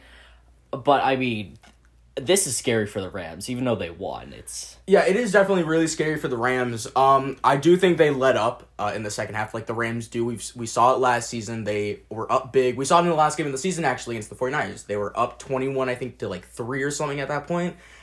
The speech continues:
Speaker 2: and they just put their foot
Speaker 1: Yeah.
Speaker 2: off the gas, and they lost that game.
Speaker 1: Forty-niners ended up winning that one, and it was a real, it was a decent game from Stafford. And what he did not look like last year, and clearly that, uh,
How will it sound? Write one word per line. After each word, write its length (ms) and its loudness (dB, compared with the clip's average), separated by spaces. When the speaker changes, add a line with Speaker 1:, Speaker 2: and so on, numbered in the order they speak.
Speaker 2:
and 160 -6
they 40 -4
just 340 -8
put 240 -2
their 200 -4
foot 340 -2
Speaker 1:
Yeah. 60 0
Speaker 2:
off 180 0
the 60 -4
gas, 440 0
and 320 -6
they 120 4
lost 360 4
that 200 -2
game. 160 -10
Speaker 1:
Forty-niners 600 -6
ended 220 -4
up 140 -10
winning 240 -6
that 240 -14
one, 240 -12
and 480 -4
it 80 0
was 440 0
a 60 -6
real, 360 -4
it 100 -2
was 140 -2
a 40 -6
decent 360 -2
game 200 -2
from 160 -10
Stafford. 600 -6
And 160 -4
what 140 2
he 300 -2
did 200 -2
not 240 0
look 180 -2
like 200 -2
last 320 -6
year, 80 -10
and 100 -12
clearly 480 -4
that, 240 -8
uh, 300 -10